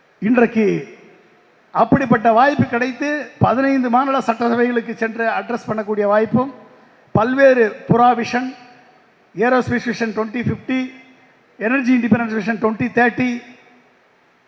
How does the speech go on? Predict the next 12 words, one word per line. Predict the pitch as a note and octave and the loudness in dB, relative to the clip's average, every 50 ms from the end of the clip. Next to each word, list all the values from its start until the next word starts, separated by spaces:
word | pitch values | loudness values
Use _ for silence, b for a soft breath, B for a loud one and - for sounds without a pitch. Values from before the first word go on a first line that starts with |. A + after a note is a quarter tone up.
| _ _ _ _ _ _ _ _ _ _ _ _ _ _ _ _ _ | _ _ _ _ _ _ _ _ _ _ _ _ _ _ _ _ _
இப்படி | A3 A#3 A3 A#3+ B3 | -6 -4 -4 -4 -2
பல்வேறு | - - A3 A#3+ C#4+ D4+ F4+ D#4 D4 C#4 C#4 C4+ B3+ A#3 G3+ G3+ - - | 0 0 0 2 0 0 2 4 4 4 4 2 0 0 -2 -4 -6 -10
திட்டங்களை, | A#3 A3+ - - D4+ B3 A#3+ A3+ A3 G#3+ A3 - - - - _ _ _ _ _ _ - _ _ _ _ _ _ _ _ _ _ _ _ _ _ _ _ _ _ _ _ _ _ _ _ _ _ _ _ _ _ _ _ _ _ _ _ _ _ _ _ _ _ _ _ _ _ _ _ _ _ _ _ _ _ _ _ _ _ _ _ _ _ _ _ _ _ _ _ _ _ _ _ _ _ _ _ _ _ | -10 -10 -8 -8 -6 -4 -2 -2 -4 -4 -6 -10 -20 -20 -20 _ _ _ _ _ _ -20 _ _ _ _ _ _ _ _ _ _ _ _ _ _ _ _ _ _ _ _ _ _ _ _ _ _ _ _ _ _ _ _ _ _ _ _ _ _ _ _ _ _ _ _ _ _ _ _ _ _ _ _ _ _ _ _ _ _ _ _ _ _ _ _ _ _ _ _ _ _ _ _ _ _ _ _ _ _
பல்வேறு | - F#3+ G#3+ B3 C4 C#4 C4+ B3+ A#3+ - | -2 -2 0 2 2 4 4 2 2 -2
திட்டங்களை | A#3 G#3 - C4+ C4 B3 A#3+ B3 A3 F3 B2+ - - - - - - _ _ _ _ - | -4 -4 -2 -2 -2 0 0 -2 -2 -4 -6 -10 -18 -20 -20 -20 -20 _ _ _ _ -12
செயலாற்றுவதற்குரிய | A#3 A#3+ C4 C4+ C4+ C#4 B3 C4 B3 A3+ A#3 G3 G#3+ A3+ G#3+ A3+ A3+ G3 | -10 -6 -4 -4 -4 -4 -4 -6 -10 -12 -12 -10 -10 -10 -8 -6 -4 -4
வாய்ப்பு | G3 A3 B3+ C4+ C4 - - | -2 -2 -2 -2 -2 -2 -2
எனக்கு | A#3+ A3+ A3 G#3 A3 | -2 -2 -2 -2 0
அவர் | G#3 A3 A3 G#3+ | 0 0 0 -2
மூலமாக | G#3 A3+ A3+ G#3+ A3 A3 A3 G#3+ | -4 -4 -2 0 0 0 0 0
கிடைத்தது. | - G3+ G3 G3 F#3 - G3+ F#3+ G#3 B3 D4+ D#4 - - - - - - _ _ _ _ _ _ _ _ _ _ _ _ _ _ _ _ _ _ _ _ _ _ _ _ _ _ _ _ _ _ _ _ _ | -2 -4 -6 -6 -4 -4 -4 0 0 -2 -2 -4 -10 -18 -20 -20 -20 -20 _ _ _ _ _ _ _ _ _ _ _ _ _ _ _ _ _ _ _ _ _ _ _ _ _ _ _ _ _ _ _ _ _
அப்படிப்பட்ட | - F#3 A3 - - D4 D4 C4 C#4 B3+ A3+ B3+ B3+ A#3+ A3+ G#3+ G3 | -4 -4 -2 0 0 0 0 0 0 2 4 4 6 6 6 4 0